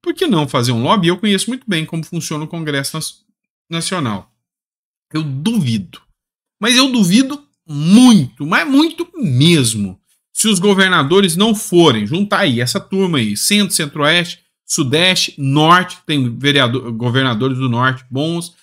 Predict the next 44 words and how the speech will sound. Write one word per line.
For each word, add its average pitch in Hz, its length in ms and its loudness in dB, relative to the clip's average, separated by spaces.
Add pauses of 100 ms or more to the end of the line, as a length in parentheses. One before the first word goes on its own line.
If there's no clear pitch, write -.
(180)
alguns 254 480 -2
do 226 80 0
nordeste, 160 520 -4
um 339 120 -10
ou 165 120 -2
outro 143 300 -2
do 131 80 -6
nordeste 123 420 -4
que - 40 -6
a 107 40 -4
gente 127 240 -6
ainda 117 180 -4
pode 117 360 -4 (380)
falar 131 220 -2
que 135 240 -6
a-, 123 320 -6
apoiariam 123 560 0
essa 120 220 -4
pauta, 151 520 -2 (320)
e 262 120 -2
lá 214 360 4
dentro 202 240 -2
do 190 80 -4
Congresso 170 440 -4
Nacional, 196 380 -4
passando 226 340 -2
de 220 80 -2
gabinete 233 600 2
em 254 60 -6
gabinete, 240 520 0
uma 208 100 2
verdadeira 208 460 2
procissão 240 500 -2
e 180 60 -8
falando, 160 320 -4
"Olha, 135 280 -2 (360)
eu 151 100 -6
quero, 147 380 -2
eu 143 80 -2
tenho 147 160 -6
uma 156 100 -4
reforma 143 800 -2
aqui, 135 480 -6 (520)
penal, 123 600 -2